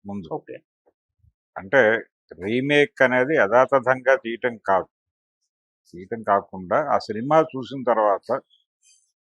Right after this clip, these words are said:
Speaker 1: మీకు అనేక కొత్త విండోస్ ఓపెన్ అవ్వాలి. ఆ ఓపెన్ అయిన విండోస్ ఆధారంగా మీరు ఒక కథ కల్పించి, సాగర సంగమం ప్రేరణతో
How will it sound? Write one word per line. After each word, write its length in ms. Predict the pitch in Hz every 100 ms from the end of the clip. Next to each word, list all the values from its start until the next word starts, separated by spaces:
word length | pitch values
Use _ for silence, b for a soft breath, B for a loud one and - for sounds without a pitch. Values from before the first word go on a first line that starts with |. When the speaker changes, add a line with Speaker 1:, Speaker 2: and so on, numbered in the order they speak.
| _ _
Speaker 1:
మీకు 580 | 101 127 139 135 127 131
అనేక 400 | 107 123 131 127
కొత్త 360 | - 104 -
విండోస్ 580 | 139 131 139 139 139 120
ఓపెన్ 280 | 123 123 135
అవ్వాలి. 280 | 110 98 90 _ _ _ _ _ _ _ _ _ _ 95
ఆ 60 |
ఓపెన్ 440 | 98 95 120 151 147
అయిన 200 | 147 143
విండోస్ 480 | 123 120 131 139 131
ఆధారంగా 680 | 120 113 123 123 123 135
మీరు 260 | 160 131 120
ఒక 80 | 101 101
కథ 160 | 104 107
కల్పించి, 720 | 131 113 107 113 104 - 165 - _ _ _ _ _ b b _
సాగర 380 | - 117 127 143
సంగమం 520 | - 139 135 139 135 -
ప్రేరణతో 720 | 107 123 135 131 - 160 175